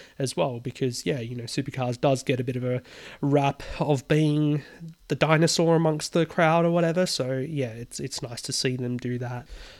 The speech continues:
Like I said last week as well, it was, it would be nice, <laughs> that's what I said, you know, in past tense, it would be nice, you know, once we had the first practice session run and done here on the Thursday to have a bit of a form guide, if it even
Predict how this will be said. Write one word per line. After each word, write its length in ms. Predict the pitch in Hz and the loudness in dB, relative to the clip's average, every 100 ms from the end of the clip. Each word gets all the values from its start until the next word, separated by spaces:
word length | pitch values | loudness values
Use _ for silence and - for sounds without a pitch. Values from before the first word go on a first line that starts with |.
| - | 0
Like 180 | 151 160 | 4 6
I 60 | 151 | 6
said 320 | - 131 127 | 8 6 8
last 400 | 123 123 131 - | 8 10 8 6
week 200 | 127 127 | 4 4
as 200 | 120 131 | 2 6
well, 360 | 127 127 127 | 8 8 8
it 300 | 123 127 139 | 6 4 4
was, 720 | 139 131 127 127 123 120 - - | 2 4 6 6 4 0 -2 0
it 180 | 151 139 | 2 2
would 300 | 170 139 135 | 6 6 6
be 160 | 131 127 | 4 6
nice, 540 | 123 127 143 - - | 6 6 4 4 2
<laughs> 140 | 123 135 | 0 0
that's 200 | 131 139 | 0 0
what 80 | |
I 60 | 120 | -2
said, 260 | - 120 120 | 0 0 0
you 140 | 120 | -4
know, 100 | 113 | -6
in 140 | 113 | -8
past 420 | - - 113 - - | -6 -2 0 -2 -2
tense, 300 | 156 123 123 | -2 0 -4
it 80 | |
would 180 | 120 123 | 0 0
be 140 | 123 117 | -2 -4
nice, 440 | 110 113 117 - | -2 -2 -4 -4
you 80 | 120 | -4
know, 140 | 113 | -4
once 340 | 113 113 110 131 | -6 -6 -4 -4
we 280 | 117 117 - - - - | -4 -4 -10 -18 -20 -20
had 240 | - 135 123 | 4 4 4
the 80 | 123 | 2
first 320 | 131 117 - | 2 2 2
practice 320 | 123 - 127 | -2 0 -6
session 580 | - 120 - 127 120 - | -2 -2 -2 -2 -2 -4
run 220 | 131 120 | 0 2
and 200 | 120 120 | 2 0
done 440 | 120 127 127 120 127 | 0 0 0 -2 -6
here 400 | - - 135 123 | -10 -6 -2 0
on 120 | 123 120 | 0 -4
the 80 | |
Thursday 760 | 107 - 127 123 117 127 123 123 | -2 2 4 4 2 -2 -2 -4
to 280 | - 127 113 | -2 -2 -2
have 200 | 123 120 | -4 -6
a 60 | |
bit 120 | 117 117 | -4 -6
of 100 | 117 | -8
a 40 | |
form 500 | - - 131 131 131 | -4 0 2 2 0
guide, 360 | 127 123 127 123 | 2 2 2 0
if 120 | - | -2
it 100 | 120 | -2
even 580 | 120 120 117 120 - | -2 -2 -4 -6 -10